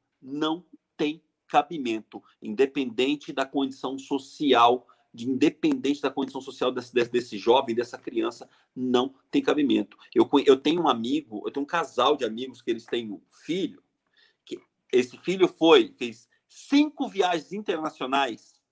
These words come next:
antes dos quinze anos, sozinho. Não é com os pais, eu viajei com os pais, eu fui de férias com meus pais e fui pra visi-, viajar ao mundo, sozinho, sozinho, tá? E isso há quinze anos atrás. Enfim, várias outras coisas que aconteceram,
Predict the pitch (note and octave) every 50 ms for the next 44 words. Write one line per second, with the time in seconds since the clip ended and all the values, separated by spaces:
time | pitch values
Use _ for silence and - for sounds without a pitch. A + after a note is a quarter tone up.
0 | _ _ _ _ _ - E3+ F#3 G#3 G#3 G#3 _ D3+ D3+ D3 - _ - F3+ F3
1 | D#3+ - C3 C3+ D3+ D#3+ D3+ B2 A2 A2 - - _ _ _ _ _ _ _ _
2 | - - - - - C4+ - - F3+ E3 D#3 B2 A2 G2+ G2 - _ _ _ _
3 | _ _ _ _ _ _ _ _ _ _ _ _ - - B2 A#2+ B2+ D#3 - G4+
4 | - - - - C#3 A#2 G#2+ G#2+ A2+ C3+ C3 B2 C3+ - - A#2 _ - D3+ F3
5 | F3+ E3+ - - C#3+ C3 B2 - C3+ B2+ A#2+ A#2 A#2+ B2 B2 A2+ - - D#3 F3
6 | F#3+ F3+ - _ _ - _ - D3+ D3 - E3+ D#3 - E3 D3 C3+ - - -
7 | D3 C#3+ C3+ C#3+ C#3 C#3 C#3 C#3+ C3 D3 C#3+ C3+ A2+ G#2+ - - G3 G#3+ A3 G3+
8 | G3+ G3+ F3 C#3 A2+ G#2 G#2 _ _ _ - F3 F#3+ F3 E3+ C#3+ A2+ G#2 - _
9 | _ _ _ _ _ _ _ _ _ _ _ _ _ - A#2 A#2+ A#2 A2+ B2+ C#3
10 | E3 F#3 - - G#3 G3 F#3 E3+ - _ - G3+ A3 A#3 G3+ G#3+ G3+ G3 G3 F#3+
11 | F#3+ F#3+ - D3+ B2 A2+ G#2 G2+ - - _ _ _ _ _ _ _ _ _ _
12 | _ _ _ _ _ _ _ _ _ _ _ _ _ _ _ _ _ _ _ _
13 | B2+ D#3 D#3+ E3 F3 F#3+ F3 - F#3+ C#3 A#2 A2 - - E3 F3+ F3 D#3 C#3+ F#3
14 | F#3+ F#3 E3 - F3 D#3+ - D#3+ - D#3+ - E3 - - E3+ D3 C3 A2 G#2+ -